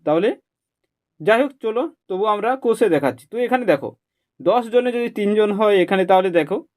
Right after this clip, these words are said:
যে এটা বারো আ-, বারো বৃদ্ধি পাচ্ছে। তাহলে বারো, তিন বারং ছত্রিশ হয়ে যাবে, ঠিক আছে? এটা এমনি শর্টকাট হিসেবে যদি তোমাদের থাকতো, তো এইভাবে আমরা করতে পারতাম, কিন্তু এখানে আমাদের শর্টকাট নেই। তো আমরা, আহ,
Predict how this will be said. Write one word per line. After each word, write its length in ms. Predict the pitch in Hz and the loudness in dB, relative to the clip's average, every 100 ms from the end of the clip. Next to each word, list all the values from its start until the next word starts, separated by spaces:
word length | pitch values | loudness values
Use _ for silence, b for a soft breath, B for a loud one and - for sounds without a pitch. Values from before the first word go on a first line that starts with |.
| _ _ _ - | _ _ _ -6
যে 160 | 165 185 | -2 0
এটা 180 | 196 208 | 2 2
বারো 300 | 190 185 202 233 | 4 4 4 4
আ-, 200 | 214 - 151 | 0 -2 -6
বারো 340 | 147 185 226 226 - _ - | 0 2 2 -2 -6 _ -10
বৃদ্ধি 360 | 175 208 226 | -8 -4 -2
পাচ্ছে। 320 | 233 220 220 240 285 _ _ | 2 2 0 -12 -12 _ _
তাহলে 160 | 151 160 147 | -6 -2 2
বারো, 200 | 156 202 302 - | 2 0 -6 -12
তিন 120 | 180 180 | -8 -2
বারং 160 | 180 190 185 | -2 -2 -2
ছত্রিশ 340 | 202 - 208 202 | -4 -4 -6 0
হয়ে 160 | 139 117 | 0 0
যাবে, 160 | 107 104 - _ _ - | -4 -8 -20 _ _ -12
ঠিক 100 | 151 | -6
আছে? 100 | 269 180 | -2 -2
এটা 100 | 180 202 | 0 -2
এমনি 160 | 208 226 | -2 2
শর্টকাট 340 | 202 185 208 196 | 2 2 0 -2
হিসেবে 220 | 185 202 190 | 0 0 2
যদি 120 | 185 185 180 | 0 0 0
তোমাদের 260 | 170 165 175 | 0 2 0
থাকতো, 220 | 160 - 175 180 | -2 -2 -6 -6
তো 40 | 175 | -2
এইভাবে 260 | 156 170 160 | 0 0 0
আমরা 140 | 156 170 190 | 0 -2 -2
করতে 200 | 180 170 123 | -2 -2 -2
পারতাম, 260 | 110 - - _ b b b | -4 -10 -20 _ b b b
কিন্তু 160 | - 165 185 | -10 -4 0
এখানে 160 | 190 190 | 0 0
আমাদের 180 | 190 185 | 0 0
শর্টকাট 360 | - 185 202 190 190 | 2 2 2 0 0
নেই। 100 | 226 269 | -4 0
তো 60 | 170 151 | 2 2
আমরা, 200 | 151 151 156 _ _ _ - | 4 2 0 _ _ _ -8
আহ, 120 | 131 | -6